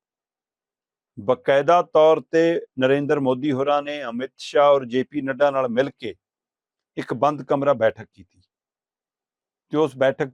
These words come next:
ਚੋਂ ਕੁਝ ਨੇ ਸੰਕੇਤ ਲੈਣ ਦੀ ਕੋਸ਼ਿਸ਼ ਕੀਤੀ ਕਿ ਸ਼ਾਇਦ ਪ੍ਰਧਾਨ ਮੰਤਰੀ ਮੋਦੀ ਹੋਰੀ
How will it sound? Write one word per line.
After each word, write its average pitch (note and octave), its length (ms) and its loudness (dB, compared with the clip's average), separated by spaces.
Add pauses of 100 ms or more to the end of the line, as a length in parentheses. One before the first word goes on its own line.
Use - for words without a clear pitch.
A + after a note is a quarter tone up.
ਚੋਂ D3 220 -4 (680)
ਕੁਝ D3 120 -4
ਨੇ D3+ 140 -2
ਸੰਕੇਤ C#3 520 -6
ਲੈਣ B2+ 160 -2
ਦੀ B2 120 -6
ਕੋਸ਼ਿਸ਼ B2 320 -12
ਕੀਤੀ C3+ 240 -20
ਕਿ C#3+ 100 -12
ਸ਼ਾਇਦ B2 280 -2 (720)
ਪ੍ਰਧਾਨ C3+ 200 0
ਮੰਤਰੀ A#2+ 300 -6
ਮੋਦੀ A#2 280 -8
ਹੋਰੀ B2+ 280 -10